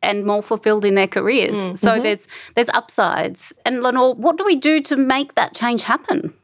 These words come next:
Speaker 3: I mean, I think you can start with laws and workplace behaviour. Well, there's a couple of things. There's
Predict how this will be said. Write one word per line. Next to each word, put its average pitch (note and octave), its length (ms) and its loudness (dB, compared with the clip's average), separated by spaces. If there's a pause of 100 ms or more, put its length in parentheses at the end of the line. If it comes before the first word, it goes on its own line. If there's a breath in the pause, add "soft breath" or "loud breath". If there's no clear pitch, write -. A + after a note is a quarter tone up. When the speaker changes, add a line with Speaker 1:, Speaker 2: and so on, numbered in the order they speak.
Speaker 3:
I D#4+ 100 2
mean, D4 180 2
I C#4 80 -2
think C#4+ 320 -2 (100)
you A#3 140 0
can A3 200 2
start F#3+ 540 0 (100)
with G#3 320 -2
laws E3+ 380 2
and E3+ 180 0
workplace - 760 -4
behaviour. F#3+ 500 -2
Well, C4+ 140 0
there's C#4+ 160 0
a - 20 -16
couple A3 240 -2
of F#3+ 60 -6
things. - 240 -10
There's G3+ 320 0